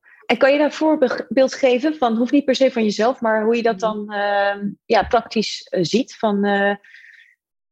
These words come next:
Speaker 1: dat je een affirmatie hebt en dat je het dan bent, maar dan moet je dus wel eigenlijk een, een mini-gewoonte eraan koppelen.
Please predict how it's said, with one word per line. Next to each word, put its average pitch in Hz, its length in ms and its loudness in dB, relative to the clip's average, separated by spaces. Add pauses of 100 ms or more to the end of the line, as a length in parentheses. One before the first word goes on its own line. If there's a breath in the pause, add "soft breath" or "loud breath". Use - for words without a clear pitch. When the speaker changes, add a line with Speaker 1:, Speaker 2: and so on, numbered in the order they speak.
Speaker 1:
dat 196 160 0
je 226 60 2
een 202 100 -2
affirmatie 214 560 2
hebt 233 160 0
en 214 100 -2
dat 202 200 0
je - 120 -2
het - 280 -6
dan 175 200 -2
bent, 240 300 2
maar 214 80 0
dan 202 100 2
moet 208 120 2
je 196 60 -8
dus 196 120 2
wel 220 300 2
eigenlijk 214 340 -4
een, 196 300 -6
een 190 220 0
mini-gewoonte 214 720 2
eraan 180 440 -2
koppelen. 160 500 -2